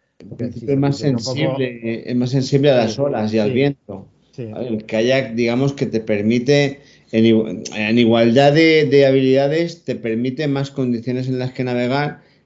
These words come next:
Speaker 1: que el stand-up paddle. Y efectivamente el stand-up paddle es muy fácil de, es que hasta a mí me dan ganas de, de tener uno plegable y echarlo al maletero. Cuando vas de viaje por ahí por el interior y encontrar una lámina de agua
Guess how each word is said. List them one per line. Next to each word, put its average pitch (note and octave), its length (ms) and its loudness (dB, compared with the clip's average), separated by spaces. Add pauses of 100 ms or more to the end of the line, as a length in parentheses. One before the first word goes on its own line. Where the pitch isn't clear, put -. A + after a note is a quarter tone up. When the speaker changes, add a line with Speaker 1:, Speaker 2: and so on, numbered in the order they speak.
Speaker 1:
que A#2 120 -2
el G#2+ 60 0
stand-up G#2+ 520 -2
paddle. D2 400 -8
Y - 80 -16
efectivamente G#2+ 580 0
el A2 140 2
stand-up G#2+ 460 -2
paddle A2+ 400 0
es A2 500 -2 (460)
muy G#2+ 220 2
fácil G2 560 -6
de, F2+ 560 -2
es - 120 -8
que A#2+ 120 0
hasta G#2+ 220 -2
a G2+ 40 0
mí A2 80 6
me B2 100 4
dan A2+ 220 2
ganas A#2 380 0
de, A2+ 240 4
de A2 120 2
tener G#2+ 300 2
uno A#2+ 180 2
plegable A#2 380 2
y B2+ 80 2
echarlo A#2 300 -2
al A#2+ 60 0
maletero. A2+ 640 0 (220)
Cuando G#2+ 260 2
vas A#2 220 2
de A#2+ 100 2
viaje A#2+ 360 0
por A2 200 0
ahí A2+ 120 2
por A2+ 180 -2
el A2+ 80 0
interior A#2+ 560 2
y C3+ 40 2
encontrar A2 420 0
una B2+ 100 -2
lámina B2 360 0
de B2 100 0
agua D#3 480 -2